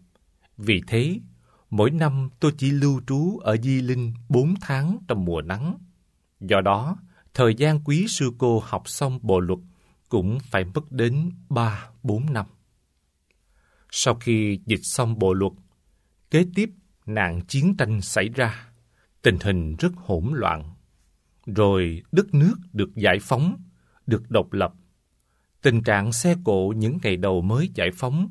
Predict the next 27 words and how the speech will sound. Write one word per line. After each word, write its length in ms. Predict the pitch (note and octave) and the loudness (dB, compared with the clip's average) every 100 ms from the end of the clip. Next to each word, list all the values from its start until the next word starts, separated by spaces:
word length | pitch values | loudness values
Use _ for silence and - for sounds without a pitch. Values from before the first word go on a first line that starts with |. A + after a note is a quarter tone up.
| - | -6
thật 160 | - - - | -4 -4 -4
khó 320 | - B2+ E3+ F#3+ | -6 -2 -2 -4
khăn. 240 | - A#2 F#2+ _ _ _ _ _ _ - | -8 -8 -8 _ _ _ _ _ _ -2
Việc 260 | G#2+ - | 0 0
đi 180 | E3 D#3+ | 0 0
lại 320 | B2 F#2 F2 G2 | 2 0 -2 -8
vạn 400 | G2+ G2+ E2+ G#2 | -2 -2 0 -4
phần 400 | A#2 A#2+ F2 C#2 | -4 -4 -4 -4
bất 160 | D#3 F#3+ - | -2 -4 -4
tiện. 320 | A2+ E2 D#2+ F2 _ _ _ _ _ _ - | -6 -4 -6 -14 _ _ _ _ _ _ -6
Thêm 220 | B2+ A2 | -4 0
vào 120 | G2+ | 0
đó, 420 | E2 F2+ A2+ E3 A3+ - | 0 -2 -4 -6 -8 -6
tuổi 220 | G#2 A2 A#2 | -2 -2 -2
già 300 | G2 E2 C#2+ | -2 -2 -6
sức 300 | - D3+ - | -6 -8 -4
yếu, 340 | A#2+ C3 G#3+ - _ _ _ | -4 -4 -6 -12 _ _ _
thân 380 | - C3 A#2 A#2 | 0 2 2 0
bệnh 220 | G2+ D#2+ F2+ | 0 -2 -4
triền 300 | - G2 D2 | -2 -2 -2
miên, 240 | E2+ A2+ A2 - _ _ _ _ - | -2 -2 -2 -8 _ _ _ _ -4
nên 240 | A2 F#2 | 0 0
tôi 340 | A#2 A2 G#2 F#2+ | 2 2 2 -2
không 200 | - C3 | 0 -2
thể 120 | A#2+ A#2+ | -2 -4
ra 200 | D3+ C#3 | -2 -2
vào 360 | C3+ G#2 F2+ | 0 -2 -2